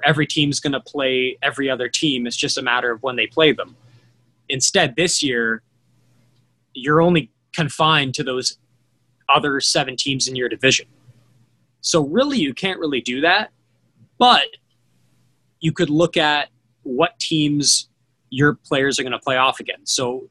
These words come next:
you may wanna own a lot of forwards in the North Division, knowing that that's gonna be a very point-heavy league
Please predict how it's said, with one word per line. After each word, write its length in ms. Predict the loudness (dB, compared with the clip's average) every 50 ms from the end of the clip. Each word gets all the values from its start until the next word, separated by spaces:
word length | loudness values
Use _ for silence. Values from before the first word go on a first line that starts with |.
| _
you 160 | -4 -2 0 0
may 160 | 2 2 2
wanna 300 | 2 0 0 0 -2 -4 -4
own 220 | -4 -4 -4 -4
a 60 | -4 -2
lot 180 | -2 -4 -4
of 80 | -6 -8
forwards 680 | -8 -4 -2 -2 0 0 0 -2 -2 -4 -4 -4 -6 -6
in 100 | -6 -8
the 100 | -8 -2
North 280 | 2 2 2 2 2
Division, 480 | 0 -2 -2 0 0 0 0 -2 -4 -8 -18 _ _ _ _ _ _ _ _ _ _ _
knowing 340 | -2 0 0 2 2 0 0
that 160 | -2 -2 -2
that's 200 | -2 -2 -2 -2
gonna 220 | -4 -2 -4 -4 -4
be 280 | -2 -2 -2 -2 -2
a 160 | -2 -2 -4 -4
very 520 | -4 -4 -2 -2 0 0 0 -2 -2 -4 -6 _ _ _
point-heavy 2250 | -6 -2 0 2 4 4 2 0 -2 -6 -6 -6 _ _ _ _ _ _ _ _ _ _ _ _ _ _ _ _ -4 0 0 0 0 0 0 0 2 2 2 2 2 0 -4 _ _ _ _ _ _ _ _ _ _ _ _ _ _ _ _ _ _ _ _ _ _ _ _ _ 2
league 360 | 4 4 6 4 2 -2